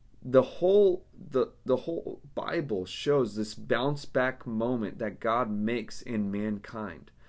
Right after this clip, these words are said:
I mean, it, through, through all of the lineage, you look at all of these stories where man would cause wickedness or evil or corruption and cause, cause so much destruction, and God would interject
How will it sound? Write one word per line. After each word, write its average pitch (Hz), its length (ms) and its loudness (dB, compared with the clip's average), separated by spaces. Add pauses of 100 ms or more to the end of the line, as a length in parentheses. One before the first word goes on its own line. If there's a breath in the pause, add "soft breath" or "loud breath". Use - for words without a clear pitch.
(240 soft breath)
I - 40 -2
mean, 131 280 2 (640 soft breath)
it, - 380 2 (120)
through, 139 320 4 (120)
through 131 360 0
all 165 320 4
of 160 80 -2
the 139 140 0
lineage, 123 380 -2
you 117 100 -2
look 139 180 0
at 123 140 0
all 143 320 2
of 131 100 -6
these 120 180 -4
stories 104 460 -2
where 110 140 2
man 107 580 -2 (800)
would 120 160 -4
cause 110 340 -2
wickedness 104 580 -2
or 110 80 -2
evil 120 360 -2
or 90 100 -2
corruption 120 460 -4
and 92 100 -8
cause, 113 300 -2 (340 soft breath)
cause 120 240 0
so 139 120 2
much 135 200 -2
destruction, 117 640 -2 (400 soft breath)
and 120 260 2
God 139 380 4
would 123 320 4
interject 120 960 0